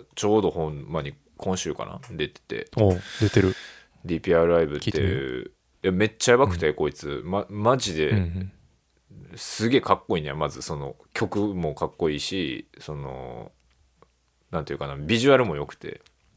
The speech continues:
Speaker 1: で、
Speaker 2: うんうん。
Speaker 1: あのー、この人は結構その最新のヒップホップのノリを、あの、取り入れてて、取り入れてるっていうか、まあ、全然アメリカと勝負できるようなレベルのことをやってるというか。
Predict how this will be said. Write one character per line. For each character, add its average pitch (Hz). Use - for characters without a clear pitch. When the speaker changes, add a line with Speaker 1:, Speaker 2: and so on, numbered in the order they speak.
Speaker 1:
で、 131
Speaker 2:
う 120
ん 107
う -
ん。 85
Speaker 1:
あ 78
の 73
ー、 -
こ 147
の 165
人 -
は 156
結 -
構 87
そ 80
の 76
最 151
新 143
の 135
ヒ 98
ッ 90
プ 98
ホ 90
ッ -
プ 76
の 76
ノ 80
リ 82
を、 78
あ 78
の、 65
取 90
り 85
入 82
れ 80
て 80
て、 -
取 85
り 117
入 131
れ 131
て 143
る 135
っ -
て 92
い -
う -
か、 78
ま 78
あ、 71
全 98
然 98
ア 90
メ 101
リ 123
カ 113
と 104
勝 104
負 73
で 71
き 80
る 71
よ 67
う -
な 64
レ 82
ベ 73
ル 71
の 71
こ 76
と 69
を -
や 62
っ -
て -
る 62
と -
い 50
う -
か。 -